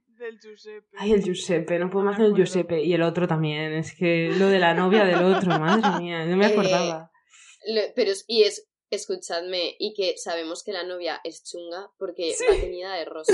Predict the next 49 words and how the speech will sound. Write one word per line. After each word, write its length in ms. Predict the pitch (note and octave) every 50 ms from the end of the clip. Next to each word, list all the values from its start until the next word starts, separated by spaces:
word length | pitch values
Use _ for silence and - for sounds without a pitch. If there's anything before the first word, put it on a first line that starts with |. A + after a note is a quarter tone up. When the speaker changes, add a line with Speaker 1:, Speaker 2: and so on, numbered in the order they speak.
| F#4 -
Speaker 1:
Sí. 80 | - A3 - _ _ _ _ _ _ _
Speaker 3:
Es 160 | - - - -
como 440 | - F#3 F3 E3 D#3+ D3+ D3 C3+ - -
Speaker 1:
Y 460 | - - F#3 F#3 - - - _ G#3+
hace 140 | G#3+ G#3+ G3+
Speaker 3:
alocada, 600 | G3 G3 G#3+ A3 G#3 G#3+ G#3 G3+ F#3+ F3 D#3 D3+
Speaker 1:
motocross, 300 | D#3+ A3 G#3+ G#3 G3+ G3+
Speaker 3:
esta 100 | G3 A3
está 200 | A3+ - - A3
Speaker 1:
¿no? 60 | G3 G3+
Speaker 3:
loca. 460 | G3 G3 F#3+ - G#3+ D#3 C3+ D#3 - _ _ -
<laughs> 500 | C#4+ D4+ D4 - - - - - - _ _ _ _ C#4 A3+ - - - - G4 F4 - - _ - - _ _ _ - - - - - _ -
Y 60 | E4+
dices, 220 | B3+ B3+ A3+ A3 - _ _ - _ _ _
tiene 180 | - B3 B3 B3+
una 200 | C4+ C#4+ C#4+ C#4
personalidad 520 | C#4 C4 A#3 C4 C4 A#3+ A#3+ A#3 A3+ A3 G#3+
fuerte, 420 | - G#3+ F#3 E3+ - - D#3+ C#3 D#3+
debe 140 | F#3+ F#3 E3
Speaker 2:
Y 40 | -
Speaker 3:
ser 100 | A#3+ A3+ A3
la 100 | G#3+ G#3+
Speaker 2:
luego 160 | G#3+ A3 B3
Speaker 3:
villana. 160 | B3 B3+ A3+
Speaker 2:
también 220 | G3 F#3 F#3+ G#3+ G#3+
es 140 | - A#3 -
porque 360 | - A3 G3+ G#3 G3+ F#3+ D#3+ - -
Roma 300 | E3+ F#3 F#3 F#3 G#3 G#3+ G#3+ - - A3
son 200 | A3 - F#3 G3
dos 160 | F#3+ F#3 -
calles, 320 | - F3 E3 D#3+ D3 C3+
no 100 | F3 F3
sé 60 | E3
si 60 | D#3+ E3
os 60 | E3+
habéis 140 | E3+ E3+ D#3+
dado 120 | E3+ E3+
cuenta 180 | D#3+ E3 D#3+ F#3+
que 80 | G3+ G3
todos 320 | G#3 - E3 D3 D#3+ F3
se 80 | - F#3
conocen, 560 | - D#3+ D#3 D#3+ D#3+ - A#3 B3+ D4+ - _ _ - - - - -
Speaker 1:
Sí. 180 | - - C#4+
Speaker 2:
porque 540 | C4 E3+ - - F3 D#3+ - - - _ _ _ _ _
Roma 360 | G3 G#3 G#3 G#3+ A3 A3+ A#3
es 60 | A#3
Speaker 1:
Sí. 60 | B3
Speaker 2:
un 60 | A3+ G#3
pañuelo. 600 | - C3+ C#3+ D3 D3+ D3+ B2+ - D#3 - -